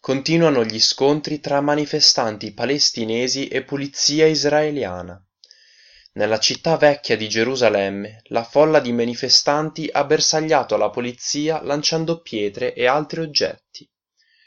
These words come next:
Gli agenti hanno risposto con le granate stordenti e caricando la folla,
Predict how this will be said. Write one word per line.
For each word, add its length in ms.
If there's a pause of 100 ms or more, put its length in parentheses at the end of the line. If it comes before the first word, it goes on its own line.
(300)
Gli 120
agenti 560
hanno 240
risposto 640
con 160
le 100
granate 460
stordenti 800
e 160
caricando 580
la 140
folla, 580